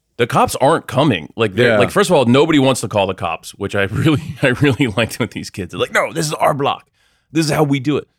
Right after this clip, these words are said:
Speaker 1: But they also, like, nobody's calling the cops.
Speaker 2: Mm-hmm.
Speaker 1: Even the people from down the street who are watching, who might be seeing this happen, they're probably just dismissive of, like, "Oh, well, that's the ghetto, that's the project, that's whatever.
Speaker 2: Yeah,
Speaker 1: Like,
Speaker 2: look
Speaker 1: we
Speaker 2: at
Speaker 1: don't
Speaker 2: those,
Speaker 1: need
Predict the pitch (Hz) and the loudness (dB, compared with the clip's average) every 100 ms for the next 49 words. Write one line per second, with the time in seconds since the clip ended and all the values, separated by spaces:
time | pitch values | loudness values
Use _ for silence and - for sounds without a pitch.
0 | _ - 131 - _ _ _ _ _ 123 | _ -2 0 -2 _ _ _ _ _ -2
1 | 143 151 151 - 165 135 110 - _ _ | 2 4 4 2 2 2 -2 -10 _ _
2 | _ _ _ _ _ 143 139 131 120 147 | _ _ _ _ _ -2 -2 0 2 4
3 | 233 247 110 - 92 87 64 - - - | 4 2 0 -4 -6 -8 -16 -16 -18 -18
4 | - - _ 113 107 117 196 226 147 135 | -20 -20 _ -6 -4 0 0 0 -2 -4
5 | 175 185 165 131 - _ 143 135 123 - | -6 -6 -4 -6 -10 _ -4 -2 -2 -6
6 | _ 107 139 156 131 - 135 175 143 _ | _ -2 0 2 0 -4 -6 -6 -8 _
7 | 104 127 123 113 104 123 139 143 120 113 | -4 0 0 0 0 0 0 -4 -4 -4
8 | - _ _ _ - 117 135 143 165 135 | -8 _ _ _ -8 0 2 2 0 -4
9 | - 151 147 117 110 135 165 95 90 107 | -4 -4 -2 -2 -4 -4 -4 -8 -8 -8
10 | 123 139 151 120 113 120 117 113 123 123 | -2 -2 -2 -6 -8 -8 -6 -4 -2 -2
11 | 101 98 95 _ 131 135 110 107 117 - | -2 -4 -6 _ 2 2 0 -2 -4 -4
12 | 104 120 107 95 104 104 98 117 107 101 | -4 0 0 0 -4 -6 -10 -2 -2 -2
13 | 90 98 98 - 104 120 95 131 - 110 | -4 -8 -8 -4 0 0 0 -4 -2 0
14 | 131 107 | 0 0